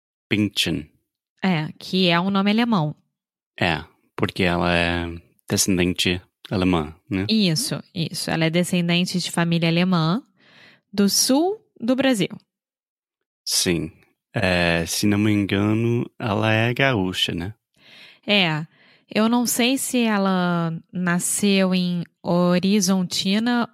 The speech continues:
Speaker 2: ou na cidade de Três de Maio,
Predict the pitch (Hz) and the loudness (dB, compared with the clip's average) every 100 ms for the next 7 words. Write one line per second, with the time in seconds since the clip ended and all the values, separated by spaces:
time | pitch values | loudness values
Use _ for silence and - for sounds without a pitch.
0 | _ - 196 196 214 202 196 - 175 175 | _ 0 2 2 0 0 -2 0 0 0
1 | 175 165 170 - 180 190 180 165 143 156 | -2 -4 -4 0 0 2 -2 -2 -2 0
2 | 208 294 | 0 0